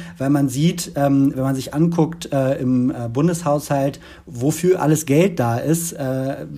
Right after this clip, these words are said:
da sieht man fossile Subventionen noch und nöcher.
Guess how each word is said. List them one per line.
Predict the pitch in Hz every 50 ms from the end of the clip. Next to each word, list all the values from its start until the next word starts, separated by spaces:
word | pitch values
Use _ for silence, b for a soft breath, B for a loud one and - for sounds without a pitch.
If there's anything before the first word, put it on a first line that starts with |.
| 139 - -
da | - 131 135
sieht | 127 139 151 156 151
man | 143 135 135 135 131 123
fossile | - 147 131 - - 165 170 165 160 147 147 143 139
Subventionen | 127 139 131 - 143 135 127 - - 151 156 151 139
noch | 135 147 143 143
und | 139 143
nöcher. | 131 143 165 165 170 160 151 147 147